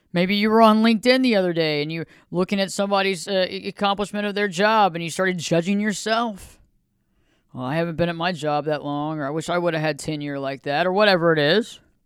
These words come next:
Perhaps you're on Instagram looking and you saw a picture of somebody's beautiful wedding.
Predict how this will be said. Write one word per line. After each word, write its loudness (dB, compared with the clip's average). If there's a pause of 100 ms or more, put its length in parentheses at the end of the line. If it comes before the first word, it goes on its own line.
(840)
Perhaps 4
you're 2
on 4
Instagram -2
looking -4
and -4
you -6
saw 2
a -4
picture -2
of -2
somebody's 0
beautiful 2
wedding. 2